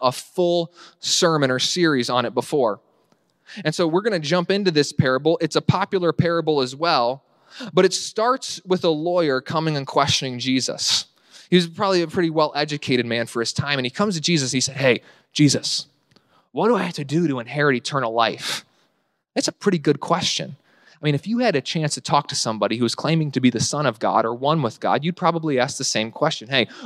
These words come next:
what do I gotta do to get inter-, eternal life?" That's, that's a good question. So he comes to Jesus and he asks this question.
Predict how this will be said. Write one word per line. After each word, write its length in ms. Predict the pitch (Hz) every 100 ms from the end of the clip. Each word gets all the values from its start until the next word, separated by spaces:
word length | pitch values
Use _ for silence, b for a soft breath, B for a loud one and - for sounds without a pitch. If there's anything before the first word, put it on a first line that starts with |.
| 175
what 80 | 196
do 80 |
I 80 | 208
gotta 160 | 131 117
do 200 | 139 160
to 80 | 117
get 140 | 120
inter-, 300 | 113 131 113
eternal 440 | 123 117 127 117 98
life?" 240 | 160 113
That's, 160 | 170 -
that's 200 | 175 -
a 60 |
good 220 | 170 139 139
question. 560 | 180 202 - 117 90 _ _ _ _ _ _ _ _ -
So 120 | 175
he 40 |
comes 220 | 165 208
to 60 | 175
Jesus 220 | 147 139
and 60 | 156
he 60 |
asks 200 | 160 165
this 120 | 139 -
question. 480 | 160 175 - 92